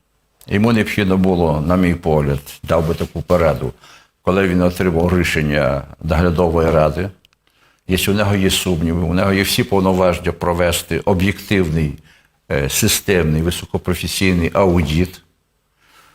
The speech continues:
розглянути ще раз результати з наглядовою радою, показати те, що, можливо, помилилося чи не бачила наглядова рада, якщо це буде,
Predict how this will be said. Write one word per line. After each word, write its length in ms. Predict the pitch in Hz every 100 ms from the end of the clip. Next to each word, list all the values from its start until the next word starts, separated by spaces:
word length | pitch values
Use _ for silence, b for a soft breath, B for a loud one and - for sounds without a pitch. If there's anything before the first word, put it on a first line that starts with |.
| b
розглянути 760 | 87 104 98 104 110 98 92 82
ще 240 | - 98
раз 340 | 92 85 - -
результати 580 | 80 87 85 95 82 85
з 100 | -
наглядовою 680 | 82 78 85 92 85 82 78
радою, 520 | 76 78 85 87 101 - _ _ _ _ _ _ _ _ -
показати 640 | 95 101 95 113 107 92
те, 260 | 82 - 95
що, 180 | - 87
можливо, 460 | 87 90 87 80
помилилося 800 | - - 87 92 95 90 85 82
чи 160 | - 85
не 100 | 85
бачила 440 | 80 85 82 80
наглядова 320 | 78 85 87 90
рада, 160 | 85
якщо 260 | 82 90 92
це 160 | - 87
буде, 420 | 73 78 87